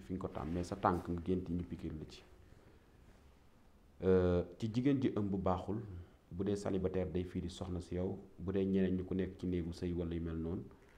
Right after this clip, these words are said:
dana firi stabilité, bu dee ku ñàkk lool dana firi koom, maanaam ñu pikiir la ci tànk, kon baax na. Mu des nag, euh, da ngaa gis benn, euh, seringue,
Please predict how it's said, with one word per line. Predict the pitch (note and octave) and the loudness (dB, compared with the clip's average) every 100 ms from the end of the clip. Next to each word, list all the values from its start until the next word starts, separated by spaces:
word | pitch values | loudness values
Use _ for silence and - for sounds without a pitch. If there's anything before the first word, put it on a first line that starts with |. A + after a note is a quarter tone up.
| - - | -20 -4
dana | F#2+ F#2+ | 0 0
firi | F#2+ - | 2 0
stabilité, | - G2 F2 E2 E2+ | 0 0 0 -2 -4
bu | F#2 | 0
dee | A2 | 0
ku | - | 0
ñàkk | G2+ G2 G2 F#2+ | 0 0 -2 -2
lool | F2+ F#2+ | 0 0
dana | F2+ F2 | 0 -2
firi | F2 E2 D#2+ | -2 -4 -6
koom, | - E2 D#2+ - - | -6 -8 -8 -14 -16
maanaam | - E2 F2 | -6 -2 -2
ñu | |
pikiir | F2+ - - F2 | -2 -6 -6 -4
la | D#2+ | -4
ci | - | -8
tànk, | - F#2+ F2+ - - - - - - - - - | -12 -12 -12 -16 -20 -20 -20 -20 -20 -20 -20 -8
kon | D#2+ D#2+ C#2+ | -6 -6 -2
baax | E2+ - | -2 -2
na. | - - - - - - - - - - - - - - - - - - | -8 -18 -20 -20 -20 -20 -18 -18 -18 -20 -20 -18 -18 -18 -20 -20 -12 6
Mu | B2 | 10
des | D#3+ | 10
nag, | C3 C3 - - - - - - | 8 2 0 -14 -20 -20 -20 -2
euh, | G2 G2+ F#2+ F2 - - - - - - - - | 2 4 2 0 -4 -16 -20 -20 -20 -20 -14 0
da | A2+ | 4
ngaa | C#3+ C3 | 4 4
gis | A2+ | 0
benn, | A2 A2 | 2 4
euh, | G2+ - - - - - - - - - - | 2 0 -6 -18 -20 -20 -8 -8 -8 -16 -20
seringue, | - - G#2+ F#2+ | -10 -2 2 2